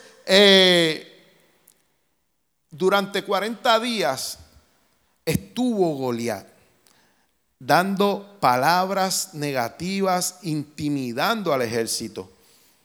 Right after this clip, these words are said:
Así que la estrategia del enemigo era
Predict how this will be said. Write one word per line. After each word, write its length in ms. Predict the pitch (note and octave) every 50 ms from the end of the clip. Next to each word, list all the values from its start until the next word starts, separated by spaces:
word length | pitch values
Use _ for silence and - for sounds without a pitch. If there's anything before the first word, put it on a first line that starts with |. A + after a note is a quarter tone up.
| _ _ _ _ _ _ _ _ _ _ _ _ -
Así 260 | B2 B2 - - G3+
que 140 | G3 A3 G3+
la 100 | F#3 E3+
estrategia 1000 | D#3 - - - D#3 C3 B2 B2+ - D3+ F3 G#3 G#3 F#3+ A3 A3 G#3 - - - - - _ _ - C#3
del 220 | B2 D3+ C#3+ D3 D3
enemigo 760 | C#3+ C#3+ C#3+ C3+ B2+ B2+ D#3 F#3+ F#3+ D#3+ D3 B2 A2 - - _ _ _ _ _ _ _ _ _ _ _ _ _ _ _ _
era 480 | - C#3+ D3+ F3 F3+ F3 E3 D3+ - -